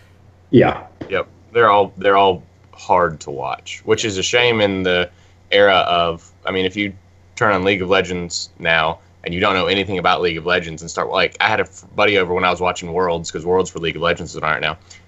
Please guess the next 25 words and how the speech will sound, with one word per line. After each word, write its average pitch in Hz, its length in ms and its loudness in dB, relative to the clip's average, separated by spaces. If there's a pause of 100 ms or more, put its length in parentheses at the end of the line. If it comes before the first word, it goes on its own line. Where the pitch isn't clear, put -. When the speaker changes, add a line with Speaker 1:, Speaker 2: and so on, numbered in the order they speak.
Speaker 2:
and 101 100 -4
he 110 80 2
started 95 240 0
watching, 87 480 0 (460)
and 90 120 -2
he 107 60 -2
got 101 140 2
really 95 200 2
into 104 300 -4
it 73 160 -4
and 90 180 -6
has 87 240 -4
never 98 420 0
played 101 420 0
or 82 100 -2
seen 101 200 -6
a 90 40 -2
game 87 160 -2
of 82 120 -4
League 87 160 -2
of 87 60 -2
Legends 85 300 -4
in 78 60 -8
his 71 140 -12
life. 101 360 0